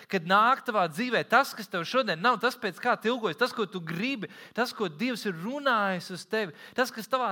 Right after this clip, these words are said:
sirdī deg, tas apsolījums, kas tev ir, ja tu vēlies to iegūt, tas būs ārpus tavas komforta zonas. Tas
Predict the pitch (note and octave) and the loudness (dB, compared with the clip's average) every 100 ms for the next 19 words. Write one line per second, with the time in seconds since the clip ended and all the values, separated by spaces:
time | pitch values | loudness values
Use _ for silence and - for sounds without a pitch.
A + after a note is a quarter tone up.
0 | F3 - C4 A3+ G#3 E3 D3 B3 C4 G#3 | -4 -4 -4 -4 -6 -6 0 0 0 -4
1 | - D#3+ B3 C#4 - B3 G3 F#3 A#3 B3 | -6 -4 0 0 0 -2 -2 -2 -6 -6
2 | A3 G#3+ G3 D3+ C3+ C#3 G3+ A#3+ C4 C4 | -4 -4 -8 -12 -14 -4 0 2 2 2
3 | G#3+ D3+ - E3+ E3 A3 C#4+ G#3+ E3 - | -4 -8 -8 -8 -6 -2 -2 -2 -6 -8
4 | - - _ _ _ _ D3+ A#2+ A#2 - | -20 -20 _ _ _ _ -12 -10 -12 -6
5 | G3 A#3+ C3+ - C3+ D#3 E3 B2 C3+ A2+ | -2 -2 -4 -4 -2 0 -2 -8 -8 -8
6 | - D#3 D3+ A2+ A2+ C3+ C#3 C3 - _ | -8 -8 -8 -14 -10 -8 -8 -12 -20 _
7 | _ _ _ _ _ _ _ _ _ _ | _ _ _ _ _ _ _ _ _ _
8 | _ _ _ _ _ _ _ - | _ _ _ _ _ _ _ -18